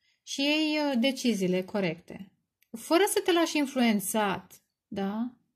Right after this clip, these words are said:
De ceea ce vezi, pentru că aici este tentația. Tentația poate să vină sub forma unei femei frumoase, a unui ban, sau eu știu ce, a unui proiect, sau eu știu ce, da? Te-, e tentație. Dar ca să iei decizia corectă, trebuie să nu vezi tentația.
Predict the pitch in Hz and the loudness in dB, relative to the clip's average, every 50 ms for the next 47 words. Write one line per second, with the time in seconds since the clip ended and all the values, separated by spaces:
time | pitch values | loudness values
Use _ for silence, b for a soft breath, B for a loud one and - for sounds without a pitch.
0 | b b b b b b b b - 196 190 - 233 233 226 233 247 214 196 220 | b b b b b b b b -8 -6 -2 0 0 0 2 0 0 0 0 0
1 | 214 214 - 226 214 220 240 226 - 240 269 285 - 370 370 - 370 359 - 339 | -2 0 -2 -2 -2 -2 -4 -4 -2 -2 -2 0 0 0 2 2 0 2 4 4
2 | 320 302 269 - 339 349 330 330 - - 196 190 180 180 233 240 247 370 403 - | 4 4 4 4 6 6 6 4 2 0 0 0 2 2 2 4 4 4 2 4
3 | - 269 254 - 320 320 - 262 262 - 196 180 262 302 294 220 185 - 208 185 | 2 0 2 2 0 2 2 0 0 0 -2 -2 0 -2 -2 -2 -2 -4 -6 -8
4 | - - 269 254 226 208 196 202 202 196 190 - 180 180 185 226 277 - - 247 | -4 -2 -2 -2 0 -2 -2 -2 -2 -2 -4 -4 -4 0 0 0 -2 -2 -2 -2
5 | 220 202 185 190 - 196 190 190 190 180 180 180 175 202 233 269 285 240 196 185 | 0 0 0 -2 -2 0 0 2 2 2 0 0 2 2 2 4 2 2 0 0
6 | - 180 180 180 196 220 220 - 208 196 - - 202 190 196 202 208 202 190 190 | -2 -2 0 0 -2 -2 -4 -6 -8 -8 -4 -4 -2 0 0 0 0 -2 -4 -4
7 | - 202 190 196 233 285 269 - - 196 180 196 208 226 - 220 - - 226 190 | -2 -2 0 2 2 0 -2 -2 -4 -4 -4 -2 -4 -4 -6 -8 -8 -6 -6 -4
8 | 196 226 226 - 233 - 269 262 254 - - 294 269 277 349 349 330 - - - | -4 -4 -4 -6 -4 -4 -4 -4 -2 0 0 0 2 2 2 2 2 2 -2 -6
9 | - - 196 - B B B B B B B B B B - 214 226 240 226 - | -8 -8 -8 -12 B B B B B B B B B B 0 2 2 2 2 0
10 | 220 220 - 247 277 277 339 339 330 - 320 277 302 277 269 - - 226 233 254 | -2 0 2 0 2 2 2 2 2 0 0 0 0 0 0 0 -2 0 0 0
11 | 254 - 202 190 - 254 254 294 285 - 254 254 277 262 277 262 - - 233 226 | -2 -2 -6 -6 -4 -4 -4 -4 -2 2 2 2 4 4 0 0 0 2 0 0
12 | 208 190 190 170 160 - - - - 180 - | 0 0 -4 -6 -6 -8 -12 -14 -14 -14 -16